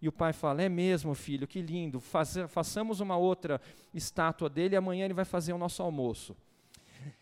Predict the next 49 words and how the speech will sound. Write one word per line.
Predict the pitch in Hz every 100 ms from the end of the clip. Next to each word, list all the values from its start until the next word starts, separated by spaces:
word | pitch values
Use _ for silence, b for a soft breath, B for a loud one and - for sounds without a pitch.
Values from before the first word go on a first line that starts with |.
| B
E, | - 233 240 214 - _
e | - 247
assim, | 247 - 285 269 190 151
chega | - - 247 254
uma | 247 208
hora | 220 233
que, | 226 226
que, | 220 220
a, | 214
que | 208 220
Abraão | 196 196 208 208
olha | 208 208
pra | 190
tudo | 190 185
aquilo | 175 214 208
e |
fala | - 196
assim, | - -
"Não, | 165 185
isso | 196 -
não | 233
pode | 208 208 196
ser | - 190
Deus. | 147 120 117 -
Então | - 214
Deus | 175 202 -
talvez | 196 196
seja | - 190
o | 220
fogo." | - 180 147 117 104 B B B B B
E |
o | 170
que | 220
eu |
vou | 214
descrever, | 254 - 170 117 143 190 117 - B B B B B
eu | 160
já | 202
recebi | 202 - 202 175
alguma | 190 190
coisa | 180 185 180
parecida | 185 175 - 175 147
assim | - 170
duas | 240 262
vezes | 156 170 143 143
nessas | 147 147 143
mensagens | 147 123 151 147
de | 143
WhatsApp. | 135 - - 180 160 -